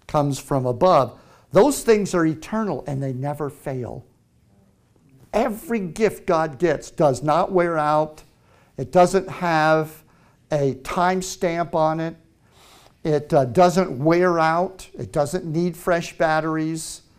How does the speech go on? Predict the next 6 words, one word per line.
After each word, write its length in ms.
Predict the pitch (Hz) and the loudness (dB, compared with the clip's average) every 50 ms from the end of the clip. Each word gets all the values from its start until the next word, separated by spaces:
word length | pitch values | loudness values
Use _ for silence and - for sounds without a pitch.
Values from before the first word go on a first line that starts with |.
| _ _ _ _ _ - | _ _ _ _ _ -14
It's 220 | 127 117 - - - | -14 -14 -12 -12 -12
eternal, 760 | 135 131 - - - - 151 151 151 139 - 65 - - - _ _ _ _ _ _ _ _ _ _ _ _ _ _ _ _ _ | -12 -14 -14 -18 -14 -10 -8 -6 -6 -6 -8 -10 -12 -16 -20 _ _ _ _ _ _ _ _ _ _ _ _ _ _ _ _ _
beginning 480 | - 151 123 117 214 254 254 226 190 165 | -8 -6 -2 0 2 2 2 0 0 0
with 160 | 143 143 127 | 0 -2 -2
his 160 | 143 143 120 | -2 -4 -6
word. 460 | 131 127 156 185 202 - - - - | -4 0 0 0 0 -2 -6 -10 -12